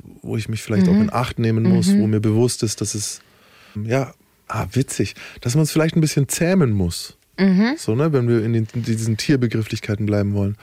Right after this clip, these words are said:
Speaker 1: Und ich glaub, das gelingt mir ganz, ganz gut. Ich meine, wenn mir jetzt einer sagt, wenn mein Neffe mir sagt, "Ey, ich schreib Abi dieses Jahr und ich werd rein lernen wie ein Hai, ich fokussier mich wie ein Hai da drauf" oder so, dann würde ich jetzt nicht sagen, "Ja, voll,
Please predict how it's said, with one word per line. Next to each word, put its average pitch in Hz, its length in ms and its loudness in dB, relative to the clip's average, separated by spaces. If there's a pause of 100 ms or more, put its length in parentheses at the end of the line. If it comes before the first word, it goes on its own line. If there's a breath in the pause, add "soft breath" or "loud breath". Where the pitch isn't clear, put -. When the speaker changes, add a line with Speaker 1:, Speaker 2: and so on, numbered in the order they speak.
(580 loud breath)
Speaker 1:
Und 117 280 -2
ich 110 60 -4
glaub, 117 220 0
das 117 100 -4
gelingt 117 320 -2
mir 110 60 -2
ganz, 110 200 -2
ganz 110 220 -4
gut. 165 300 -4 (120)
Ich 123 140 0
meine, 123 160 4
wenn 127 80 4
mir 131 80 4
jetzt 127 140 2
einer 120 240 0
sagt, 120 240 0
wenn 120 100 0
mein 120 140 2
Neffe 139 200 0
mir 131 140 2
sagt, 120 220 0
"Ey, 123 140 2
ich 117 60 -2
schreib 120 220 0
Abi 123 380 0
dieses 120 320 -4
Jahr 127 260 2
und 104 140 -4
ich - 120 -10
werd 113 200 0
rein 120 200 0
lernen 120 400 0
wie 120 120 2
ein 117 100 4
Hai, 135 120 2
ich 120 180 0 (100)
fokussier 139 420 0
mich 131 200 -2
wie 135 60 2
ein 120 120 4
Hai 131 180 2
da 127 140 0
drauf" 113 340 0
oder 123 140 2
so, 120 60 -2 (300 loud breath)
dann 120 100 0
würde 135 100 4
ich 123 60 0
jetzt 135 160 -2
nicht 131 120 2
sagen, 123 200 2
"Ja, 120 80 0
voll, 120 260 -2